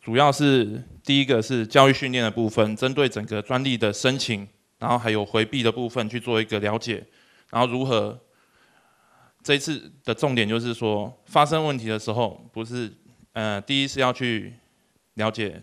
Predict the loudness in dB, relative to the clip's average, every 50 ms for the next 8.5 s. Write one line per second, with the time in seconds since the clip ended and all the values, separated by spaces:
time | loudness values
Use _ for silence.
0 | _ _ -14 -12 -12 -10 -10 -12 -12 -10 -8 -8 -8 -8 -8 -10 -10 -10 -8 -10
1 | -8 -8 -10 -10 -10 -16 -20 -20 -20 -16 -8 -4 -2 -2 -2 -2 -2 -6 -10 -16
2 | _ -20 -20 _ _ _ _ _ _ -18 -10 -6 -4 -4 -4 -4 -6 -4 -4 -4
3 | -4 -6 -8 -12 -12 -14 -18 -20 _ -10 -10 -8 -6 -8 -8 -8 -10 -14 -12 -12
4 | -12 -12 -10 -12 -12 -12 -12 -14 -14 -14 -16 -20 -20 -20 -20 -20 _ _ -2 -2
5 | -2 -2 -4 -10 -14 _ -20 -20 -20 -20 _ _ _ _ _ _ _ _ _ _
6 | _ _ _ -4 0 0 0 0 -2 -8 -14 _ _ _ _ _ _ _ _ _
7 | _ _ _ _ -2 2 2 2 4 2 0 0 0 0 0 0 0 0 2 0
8 | -2 0 2 2 4 4 4 2 0 -2